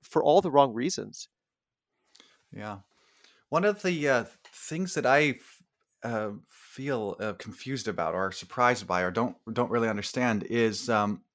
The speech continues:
Speaker 2: because I am complementarian, uh, because I believe they're biblical gender roles, when I see radical feminism or I see the bad things in the culture that are pushing against what I see in Scripture, um,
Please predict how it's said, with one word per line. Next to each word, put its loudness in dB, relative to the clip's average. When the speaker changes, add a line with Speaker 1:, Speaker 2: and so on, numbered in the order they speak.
Speaker 2:
because -2
I 4
am -2
complementarian, -6
uh, -10
because -6
I 2
believe -2
they're 2
biblical -6
gender -4
roles, -2
when 2
I 4
see 0
radical 2
feminism 2
or 4
I 6
see -2
the -2
bad 2
things 0
in -4
the -6
culture -4
that 0
are 2
pushing -4
against -6
what -2
I 2
see -6
in -4
Scripture, -8
um, 4